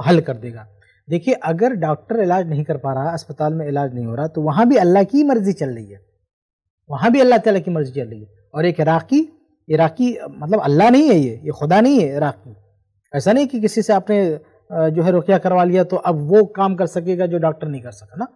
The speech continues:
चाहे राक़ी जो दुआ करता है उसको कबूल करना और उसकी दुआ में तासीर पैदा करना, ये अल्लाह का काम है। ऐसे जो डॉक्टर दवा देता है उसमें भी तासीर पैदा करना, ये अल्लाह ताला का काम है।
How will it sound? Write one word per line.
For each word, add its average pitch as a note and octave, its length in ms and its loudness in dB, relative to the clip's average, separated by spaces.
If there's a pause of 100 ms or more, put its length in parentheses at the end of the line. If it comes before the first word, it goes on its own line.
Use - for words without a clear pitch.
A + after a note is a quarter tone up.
(720)
चाहे D3+ 340 2 (180)
राक़ी G3+ 520 0
जो E3 160 2
दुआ D#3 240 6
करता F#3+ 320 0
है F#3 100 0
उसको E3 240 -4
कबूल D#3+ 320 0
करना F#3+ 300 -4 (520)
और D#3 60 -4
उसकी D#3 240 -2
दुआ D#3 180 0
में D#3+ 160 0
तासीर G3 360 0
पैदा G3 260 4
करना, G3 260 -2
ये D3+ 200 -2
अल्लाह C#3 280 -4
का B2 120 -10
काम A#2 240 -16
है। D3 180 -10
ऐसे F#3 200 -6
जो F3+ 120 -2
डॉक्टर D3 340 -4
दवा D#3 240 2
देता F3 260 -2
है G3 60 0
उसमें E3+ 260 -4
भी D#3+ 100 -2
तासीर D#3 380 -6
पैदा F3+ 240 -6
करना, F3+ 260 -10
ये F#3+ 120 -6
अल्लाह C3+ 220 -10
ताला A#2+ 220 -18
का G#2 120 -20
काम - 200 -20
है। - 140 -20